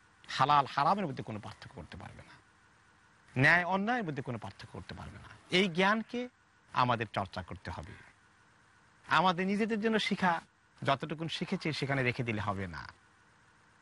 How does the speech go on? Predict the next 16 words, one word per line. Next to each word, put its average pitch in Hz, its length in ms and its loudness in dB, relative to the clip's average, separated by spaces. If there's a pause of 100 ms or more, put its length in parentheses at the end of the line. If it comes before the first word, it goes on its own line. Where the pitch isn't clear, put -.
(160)
আল্লাহ 139 280 6
তাআলার 123 280 0
কাছে 131 240 -4
যেমন 127 240 0
দোয়া 139 200 4
করতে 165 260 -6
হবে, 208 300 0
আমাদের 117 300 2
চেষ্টা 107 340 -6
করতে - 260 -12
হবে। 85 200 -10 (1080)
আমাদের 175 320 4
নিজেদের 190 320 2
মুরব্বীরা, 175 680 4 (420)
মা 135 180 6
বাবারা 120 460 2